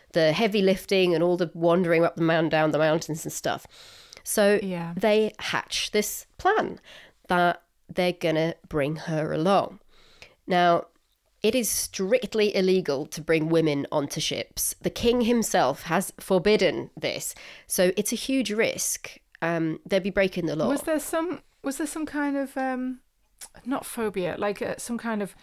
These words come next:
Speaker 2: you know, urban legend type thing that it was a, it was a curse or bad
Speaker 1: Yeah.
Speaker 2: luck to bring a woman
Speaker 1: Yeah.
Speaker 2: on a boat?
Speaker 1: I, yeah, I s-,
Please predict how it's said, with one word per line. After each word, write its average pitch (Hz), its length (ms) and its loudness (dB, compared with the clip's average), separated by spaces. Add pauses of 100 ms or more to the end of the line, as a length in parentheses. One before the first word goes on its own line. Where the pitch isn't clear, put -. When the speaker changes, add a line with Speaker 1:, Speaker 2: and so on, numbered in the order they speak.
(160)
Speaker 2:
you 226 180 -6
know, 175 260 -2
urban 196 300 -2
legend 180 340 -4
type 175 220 -6
thing 160 260 -8
that 160 200 -6 (300)
it 185 120 -6
was 185 140 -4
a, 180 80 -8 (260)
it 190 100 -6
was - 220 -10
a 175 60 -10
curse 208 480 -4
or 180 60 -2
bad 175 180 2
Speaker 1:
Yeah. 165 120 4
Speaker 2:
luck 160 120 0
to 247 80 -10
bring 220 180 -2
a 220 60 -2
woman 220 260 0
Speaker 1:
Yeah. 165 160 4
Speaker 2:
on 226 100 0
a 233 60 -2
boat? 254 380 -2
Speaker 1:
I, 180 260 2
yeah, 185 320 4
I 170 100 4
s-, - 200 -6